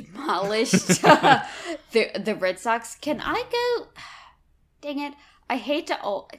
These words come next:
just kind of, like, default to this guy, but Xander Bogaerts, um, he is just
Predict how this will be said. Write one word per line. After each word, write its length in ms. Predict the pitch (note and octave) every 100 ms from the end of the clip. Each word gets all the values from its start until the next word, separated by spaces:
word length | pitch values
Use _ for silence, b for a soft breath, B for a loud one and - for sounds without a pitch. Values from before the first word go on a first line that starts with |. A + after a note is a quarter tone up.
| _
just 280 | - F#3 -
kind 300 | - G3 F3+
of, 60 | E3+
like, 180 | E3
default 380 | E3+ D#3+ E3+ E3+
to 60 | G3
this 180 | G3+ -
guy, 340 | G#3+ G#3 - -
but 200 | A#3 C4+
Xander 400 | C4 F#4 A4 D4
Bogaerts, 680 | - E3+ F3 G3+ B3+ - - _ _ _ _ _ -
um, 400 | G#3 A3 G#3+ -
he 400 | - C4+ C#4 -
is 120 | C#4
just 360 | - A3 A3